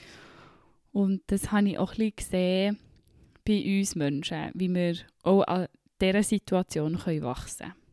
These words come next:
Und wenn wir jetzt schon so schön beim Wachsen sind, <laughs> möchte ich gerne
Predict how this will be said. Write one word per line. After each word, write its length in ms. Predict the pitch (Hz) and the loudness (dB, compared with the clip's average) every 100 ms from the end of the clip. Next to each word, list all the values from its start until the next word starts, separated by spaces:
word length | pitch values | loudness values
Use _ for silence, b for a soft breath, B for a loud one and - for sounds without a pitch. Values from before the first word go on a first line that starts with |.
| _ - - _ b b b b b b b | _ -20 -20 _ b b b b b b b
Und 160 | 214 202 | 0 2
wenn 160 | 196 | 2
wir 60 | 214 | 2
jetzt 200 | 208 - | 0 0
schon 280 | - 208 185 - | 2 2 2 -2
so 160 | 214 | 0
schön 320 | 196 202 220 202 | 2 6 6 4
beim 260 | 185 170 | 2 0
Wachsen 500 | 156 220 - - 349 | -2 -6 -10 -6 -6
sind, 200 | - 370 466 | -2 -4 -2
<laughs> 920 | 311 277 208 220 - - - - - 220 | -2 -2 -2 -8 -10 -18 -18 -20 -4 4
möchte 280 | 240 - | 4 4
ich 60 | 269 | 0
gerne 460 | 226 220 240 262 | 2 2 4 4